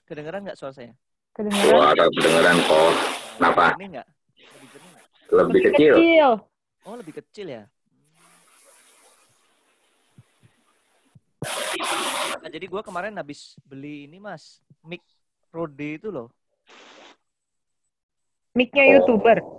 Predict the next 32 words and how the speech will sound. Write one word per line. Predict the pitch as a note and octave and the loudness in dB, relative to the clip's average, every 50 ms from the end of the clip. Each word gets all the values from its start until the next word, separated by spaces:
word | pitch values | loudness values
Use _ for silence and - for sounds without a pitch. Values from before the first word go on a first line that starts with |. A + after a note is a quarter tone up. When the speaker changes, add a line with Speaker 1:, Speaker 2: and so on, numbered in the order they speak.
| - - - _ _ _ _ _ _ _ _ _ | -20 -20 -20 _ _ _ _ _ _ _ _ _
Speaker 1:
Iya, | D3 D3+ F#3 G3 F#3 | -12 -10 -8 -6 -6
yang, | E3+ E3 E3 E3 D#3 _ _ | -8 -8 -10 -12 -18 _ _
yang | - D#3 D#3+ D#3+ D#3+ | -12 -12 -12 -12 -12
buat | D3+ C#3+ D3 D3 D3+ - | -10 -8 -6 -6 -6 -6
di | D3+ D3+ D3 | -10 -14 -14
kamera-kamera | - D#3+ D3+ D#3 D#3 D3+ D#3 D#3 - - D#3 D3+ D3+ D3+ D#3+ F3+ | -10 -10 -8 -8 -6 -6 -6 -8 -8 -10 -14 -12 -10 -8 -8 -8
itu. | F#3+ - F3+ | -8 -10 -10
Tapi | - F#3 F#3+ - | -10 -10 -12 -10
kok | - C4+ F#3+ | -10 -10 -8
malah | G#3+ G3+ G3 G#3 | -6 -4 -4 -4
lebih | G#3 F#3 D3+ - G3+ | -6 -8 -10 -12 -14
kecil | - _ _ - B3 G3 D3 | -14 _ _ -12 -8 -6 -6
ya | C3+ | -6
suaranya | - D3 C#3+ D3+ D#3 C#3+ | -6 -8 -10 -10 -10 -12
ya? | A#2 A2 - _ _ _ _ _ _ _ - - - A#2+ | -14 -14 -16 _ _ _ _ _ _ _ -20 -4 0 4
Speaker 3:
Eh, | A#2+ C3 B2 | 4 4 4
powernya | B2+ C3 C3+ C#3 C#3 C#3 E3 F3 F3+ | 6 6 6 6 6 6 6 6 6
lu | F3 F3 | 6 6
nyalain | D#3+ E3 D#3 D3+ D#3+ F3 F#3+ | 6 6 6 6 6 6 6
nggak? | G3 G3+ G3 D3 - - - - - - - - - - - - - - - - - - - - - | 6 6 6 4 2 -2 -6 -20 -20 -20 -20 -20 -20 -20 -20 -20 -20 -20 -20 -20 -20 -20 -20 -14 -10
Speaker 1:
Apanya? | D#3 - F#3 F3 E3 C#3+ C3+ - _ _ _ _ _ _ _ _ - - - - - - | -4 -2 0 0 0 0 -2 -4 _ _ _ _ _ _ _ _ -20 -20 -20 -18 -6 0
Speaker 2:
Ini | D4+ A#4 C#5 B4+ D#4 | 4 4 4 6 4
gede. | B3+ G3+ G#3 F#3+ E3 - - _ _ _ _ _ _ _ _ - - - - - - - - - _ _ _ _ _ _ _ _ _ _ _ _ _ | 4 4 4 2 2 0 -4 _ _ _ _ _ _ _ _ -20 -20 -20 -20 -20 -20 -20 -20 -20 _ _ _ _ _ _ _ _ _ _ _ _ _
Speaker 1:
Ini | - G3 A3 - - | -8 -8 -8 -8 -6
suara | - A3 G3 G#3+ | -4 -2 -2 0
gua | G#3 G#3+ A#3+ G3+ | 0 0 -2 -2
gede | F#3+ D#3+ C#3+ | -2 -4 -4
sekarang? | - D#3 C#3+ B2+ A#2 G#2+ _ _ _ _ _ _ _ - - - - - - - - | -4 -4 -6 -6 -8 -12 _ _ _ _ _ _ _ -20 -20 -20 -18 -18 -20 -6 0
Speaker 3:
Powernya | - C3+ B2+ C3 C3 C#3 D#3 E3+ F3 | 4 4 6 6 6 6 6 6 6
lu | F3 E3 | 6 6
nyalain | D3+ C#3 C3+ C3+ D3+ E3 | 6 6 6 6 6 6
nggak? | F3 F3 E3+ D#3 C3+ | 6 6 6 6 4